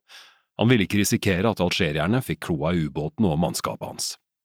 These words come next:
Den egyptiske marinen hadde ikke råd til å miste så mye som en robåt, så få og skrøpelige skip som de hadde.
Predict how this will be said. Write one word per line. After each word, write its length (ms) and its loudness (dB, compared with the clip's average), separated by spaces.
Den 140 4
egyptiske 500 2
marinen 400 4
hadde 160 0
ikke 160 -4
råd 240 0
til 140 0
å 60 0
miste 280 -2
så 80 -6
mye 200 2
som 180 -4
en 180 -4
robåt, 460 -2
så 160 -2
få 220 2
og 80 -2
skrøpelige 540 -2
skip 180 -8
som 160 -2
de 140 -6
hadde. 240 -10